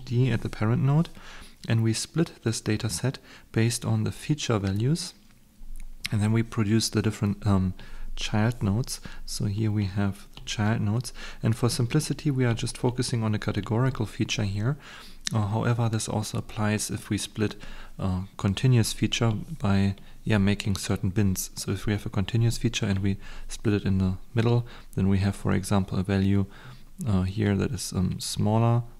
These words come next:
than, let's say, uh, threshold T, and here it's, uh, greater or equal to threshold T. So the same concept applies for continuous features. So here the point is more about that we use the impurity metric,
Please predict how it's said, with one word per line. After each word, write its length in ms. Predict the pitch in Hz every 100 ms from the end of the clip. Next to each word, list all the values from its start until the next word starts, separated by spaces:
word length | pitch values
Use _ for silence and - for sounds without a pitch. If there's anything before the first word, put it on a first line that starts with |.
| - -
than, 420 | 101 104 101 95
let's 260 | 98 - -
say, 260 | 101 101 -
uh, 240 | 95 95 98
threshold 600 | - - 95 101 98 - - - - - - - - - -
T, 280 | - 120 120
and 120 | 110 101
here 280 | 107 101
it's, 200 | 92 -
uh, 200 | 101 92 92 - - - - - - - - - -
greater 300 | 107 98 98
or 60 | 98
equal 280 | 101 - 95
to 280 | - 95 - - - -
threshold 480 | - 98 - 98 -
T. 300 | - 113 131 - - - -
So 160 | 113
the 80 | 104
same 260 | - 113 110
concept 400 | 120 107 110 -
applies 440 | - 104 101 -
for 280 | - 101 95
continuous 540 | - 95 110 101 92
features. 440 | - - 113 143 - - - - - -
So 300 | - 113 107
here 260 | 104 - 113
the 80 |
point 320 | - - 110 104
is 140 | -
more 160 | 107 104
about 300 | 101 104 - - -
that 180 | 104 -
we 60 | 104
use 320 | 104 107 -
the 160 | 104 95
impurity 520 | 98 90 110 117 127
metric, 400 | 120 120 123